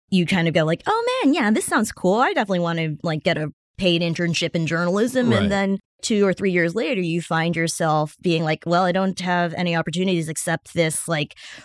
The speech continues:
Speaker 1: right-wing blog out of Colorado that really wants me to write about how Jared Polis is bad." So I got out of that world, like, kind of quit, moved to New York, wrote a food blog for, like, three years,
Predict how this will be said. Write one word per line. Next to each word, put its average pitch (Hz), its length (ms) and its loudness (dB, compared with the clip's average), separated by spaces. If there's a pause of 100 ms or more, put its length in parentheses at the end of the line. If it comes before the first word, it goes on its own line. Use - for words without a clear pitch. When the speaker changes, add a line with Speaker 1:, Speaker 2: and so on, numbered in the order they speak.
(100)
Speaker 1:
right-wing 170 640 2
blog 170 440 2
out 165 160 0
of 160 280 -4
Colorado 160 1080 0
that 151 240 0
really 180 460 2
wants 160 340 0
me 175 180 2
to 165 100 0
write 160 280 -2
about 165 260 -2
how 160 140 2
Jared 160 380 -2
Polis 160 480 0
is 135 220 -4
bad." 165 640 0 (240)
So 214 300 2
I 208 80 4
got 247 200 0
out 254 100 0
of 185 100 -4
that 170 180 2
world, 160 640 -4 (200)
like, 170 240 -2
kind 208 220 2
of 185 140 -2 (280)
quit, 165 540 2
moved 175 300 0
to 202 80 0
New 185 100 2
York, 165 240 2 (100)
wrote 165 220 2
a 151 60 -4
food 160 420 0
blog 143 400 -4
for, 143 160 -6
like, 147 240 -4
three 147 280 -4
years, 147 440 -4